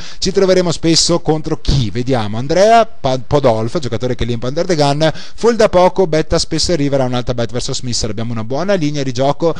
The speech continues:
contro un giocatore che apre di media il dieci, quaranta di open raise, prima a parlare. Se pensiamo al range del nostro avversario, come idea, molto come idea, noi abbiamo Q dieci, il range di rilancio del nostro avversario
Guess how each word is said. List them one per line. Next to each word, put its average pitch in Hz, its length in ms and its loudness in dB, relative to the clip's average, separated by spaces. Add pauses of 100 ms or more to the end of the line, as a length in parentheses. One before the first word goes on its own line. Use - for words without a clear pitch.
(160)
contro 196 200 4
un 190 60 2
giocatore 170 400 2
che - 120 0
apre 135 320 0
di 117 140 -4
media 147 260 0
il 160 60 0
dieci, 135 360 0
quaranta 113 420 -2
di 120 100 -2
open 113 200 -4
raise, 113 380 -2
prima 110 220 -8
a - 20 -8
parlare. 117 460 -2 (180)
Se 208 160 2
pensiamo 175 380 2
al 143 60 2
range 143 180 0
del 123 100 -2
nostro 131 220 -2
avversario, 120 500 -2
come 139 240 0
idea, 107 560 -2
molto 113 360 -4
come 147 160 -6
idea, 113 280 -2 (300)
noi 175 200 2
abbiamo 156 300 2
Q - 140 -4
dieci, 123 440 0
il 139 180 -4
range 185 220 0
di 147 100 0
rilancio 143 340 0
del 135 80 -4
nostro 147 200 -2
avversario 160 600 0